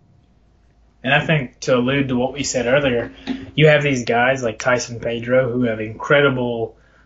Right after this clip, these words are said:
personalities and, and people wanna watch them, and then they get fed to the,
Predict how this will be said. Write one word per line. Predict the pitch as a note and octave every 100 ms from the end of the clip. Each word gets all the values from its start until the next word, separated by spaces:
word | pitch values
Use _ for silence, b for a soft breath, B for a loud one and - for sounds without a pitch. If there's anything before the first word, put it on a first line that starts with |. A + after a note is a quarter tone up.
| b
personalities | - D#3 C3+ C3 B2+ C3 D3 C3
and, | A2 C3
and | A#2+ A2+
people | D3 C3 A2+
wanna | A#2+ B2+
watch | A#2 C3+ D#3+
them, | B2 A2 A#2
and | A#2+ A#2+
then | B2+
they | B2
get | A#2+ -
fed | - C3 B2+ A#2+
to | - B2+
the, | A#2+ A#2+ A2+ A2 G#2+